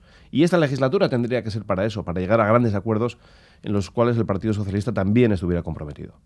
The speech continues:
Pero el Partido Socialista, que acepta el apoyo del Partido Popular en el País Vasco, parece muy resistente a llegar a acuerdos en el conjunto de España. Eso yo, desde luego, lo lamento.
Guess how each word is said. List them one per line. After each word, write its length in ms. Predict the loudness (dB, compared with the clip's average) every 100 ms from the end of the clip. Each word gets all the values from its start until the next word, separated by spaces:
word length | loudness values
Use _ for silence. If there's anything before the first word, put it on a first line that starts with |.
| _ _ -20 -8
Pero 140 | -4
el 60 | -2
Partido 260 | 0 0
Socialista, 460 | 0 0 0 2 0
que 100 | 0
acepta 600 | 0 -2 0 -2 -2 -8
el 120 | -4 -2
apoyo 380 | 2 2 4
del 100 | 0
Partido 300 | -2 -4 -2
Popular 400 | -2 -2 2 2 4
en 60 |
el 100 | 0
País 160 | 0 2
Vasco, 360 | 2 0 -4 -6 -20 _ -2
parece 420 | -2 0 0 -2 -2
muy 500 | -2 0 0 0 -2
resistente 760 | -2 0 0 4 6 6 4
a 60 | 2
llegar 200 | 2 2
a 40 |
acuerdos 300 | 2 0 -2 -2
en 40 |
el 80 | -4
conjunto 360 | -6 -6 -4
de 40 | -4
España. 380 | 0 0 0 -4 -16 -20 -20 _
Eso 260 | -10 -2 0
yo, 160 | 2 2
desde 160 | 2
luego, 220 | 2 2
lo 120 | 4 2
lamento. 440 | 0 -2 -8 -16